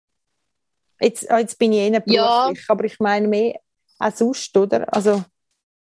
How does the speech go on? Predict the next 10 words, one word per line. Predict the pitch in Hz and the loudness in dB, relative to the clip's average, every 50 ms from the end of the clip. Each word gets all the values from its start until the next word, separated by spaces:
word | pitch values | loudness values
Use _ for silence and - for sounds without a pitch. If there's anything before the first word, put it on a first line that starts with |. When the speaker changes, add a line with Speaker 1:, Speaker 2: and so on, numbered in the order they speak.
| _ _ _ _ _ _ _ _ - | _ _ _ _ _ _ _ _ -2
Speaker 1:
ja. | 202 208 202 196 202 208 | 0 0 2 2 0 0
Speaker 2:
Ich | 233 269 311 | -2 -4 -4
glaub, | 226 202 - 196 - - | -6 -6 -6 -6 -2 -2
auch | 185 190 190 | -2 -2 -4
sonst | - - 202 214 208 - - - | -6 -6 -6 -6 -6 -8 -6 -2
wäre | 233 226 220 - | 0 0 0 0
hilfreich | _ 233 226 233 240 - _ - 190 196 202 196 | _ -2 -2 -2 -2 -4 _ -4 -2 0 0 -2
Speaker 1:
Ja. | - 226 226 | -2 -2 -2
Speaker 2:
zum | 226 226 240 254 175 | -2 -2 -2 -2 0
Teil. | 180 175 170 170 175 175 175 170 | 0 0 0 0 0 -2 -2 -4